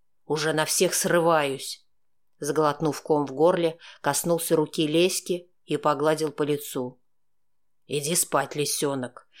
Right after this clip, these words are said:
мне надо побыть одному», прошептал я, с чувством целуя ее в лоб. Леся подняла голову и заглянула мне в глаза.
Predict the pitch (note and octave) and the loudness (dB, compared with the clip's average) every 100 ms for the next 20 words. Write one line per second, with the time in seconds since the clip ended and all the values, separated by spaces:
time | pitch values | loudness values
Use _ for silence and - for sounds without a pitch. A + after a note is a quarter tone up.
0 | - D3 D#3+ E3 D#3+ D3+ - D#3 E3+ F3 | -14 -6 -2 0 0 -2 0 0 0 0
1 | D#3 D#3+ E3 E3 D3 B2+ _ _ _ _ | 0 2 2 2 0 -4 _ _ _ _
2 | _ _ - C#3 - D3+ - C#3+ C#3 C3+ | _ _ -6 -4 -2 -4 -2 -2 -2 0
3 | D#3+ F#3 - _ - - E3+ E3+ - F3+ | 0 -2 -10 _ -10 -4 -2 -4 -4 -6
4 | E3+ E3+ C#3+ D3+ D3 D3 C#3 C3+ B2 - | -2 0 2 2 0 -2 -2 -4 -6 -8
5 | - _ _ _ _ _ _ _ C#3 D#3 | -20 _ _ _ _ _ _ _ 2 2
6 | D3+ C#3+ C#3+ D3+ D3 C#3 D3 E3+ F3 E3 | 2 -2 -2 -2 0 0 4 4 4 -2
7 | B2+ - - D#3 D3+ D3+ D3+ D#3 E3 D#3 | -8 -12 -4 -2 0 2 2 4 4 2
8 | D3 C#3+ C3+ C#3+ C#3 C#3 B2+ | 0 0 -2 -2 -2 -4 -8